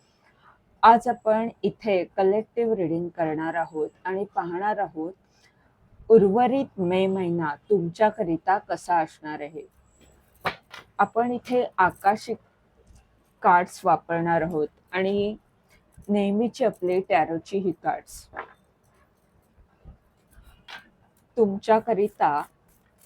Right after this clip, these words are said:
उर्वरित मे महिना कसा असणार आहे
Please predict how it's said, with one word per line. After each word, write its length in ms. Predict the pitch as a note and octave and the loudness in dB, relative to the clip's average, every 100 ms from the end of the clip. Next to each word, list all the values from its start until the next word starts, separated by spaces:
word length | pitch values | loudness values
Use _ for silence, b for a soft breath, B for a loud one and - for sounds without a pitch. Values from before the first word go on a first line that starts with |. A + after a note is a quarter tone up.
| - | 4
उर्वरित 720 | A3 G3+ F#3+ A#3 B3+ C4+ - | 4 6 4 2 2 -2 -4
मे 260 | F#3+ F3+ G3 | -4 0 0
महिना 400 | G3 G3 F3+ G3+ | -2 -6 -6 -8
कसा 380 | G#3+ - - E3+ | -10 -12 -2 -2
असणार 440 | D3 - D#3 D3+ | -2 -8 -10 -8
आहे 240 | D#3 - | -8 -10